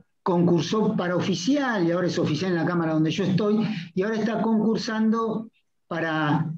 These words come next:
auxiliar letrado. Vamos a ver, un concurso bastante difícil. Nosotros generalmente está-, hacemos concurso para nombrar funcionarios en la Cámara. Y por último, quiero agradecer a la doctora Mariana Burgos,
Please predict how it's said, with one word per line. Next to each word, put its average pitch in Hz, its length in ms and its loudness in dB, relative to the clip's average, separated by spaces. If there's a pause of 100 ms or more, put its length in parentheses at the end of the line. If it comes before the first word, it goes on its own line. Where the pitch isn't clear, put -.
(240)
auxiliar 175 460 4
letrado. 180 480 2
Vamos 170 320 0
a 170 80 -2
ver, 185 240 0
un 151 180 4
concurso 165 400 0
bastante 165 380 -2
difícil. 175 600 -2
Nosotros 156 540 -2 (320)
generalmente 160 460 -2
está-, 156 220 -4
hacemos 156 320 -2
concurso 151 520 -2
para 131 220 -4
nombrar 139 680 -2 (220)
funcionarios 151 580 -2
en 139 60 2
la 131 140 -2
Cámara. 107 440 -2 (680)
Y 220 180 4
por 262 160 2
último, 254 880 2 (240)
quiero 202 200 0
agradecer 185 480 -2
a 202 60 0
la 175 120 0
doctora 170 520 -2
Mariana 190 380 0
Burgos, 175 680 0